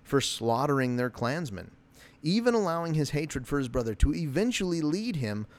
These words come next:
to kill Itachi. And then later in the show, we find out the pretenses bet-, behind, uh, Itachi's motivations, and he's redeemed in his brother's eyes.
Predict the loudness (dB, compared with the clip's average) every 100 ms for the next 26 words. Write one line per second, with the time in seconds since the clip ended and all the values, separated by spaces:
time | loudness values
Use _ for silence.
0 | -20 -4 -2 -2 -4 0 2 2 0 -6
1 | -16 -12 -6 -2 -2 -2 -8 -12 -20 _
2 | -20 -20 -20 -20 -6 2 4 4 4 4
3 | 2 2 2 2 4 2 0 0 0 0
4 | -2 -2 2 0 0 -2 -2 -4 -2 -2
5 | -2 -8 -2 0 2 2 2 2 0 0
6 | 0 -2 0 -2 -2 -4 -2 2 4 4
7 | 2 0 -2 -8 -12 -18 -20 -20 -8 -2
8 | 2 0 2 0 0 0 0 0 -2 -2
9 | 0 0 0 0 0 0 -2 -4 -10 -16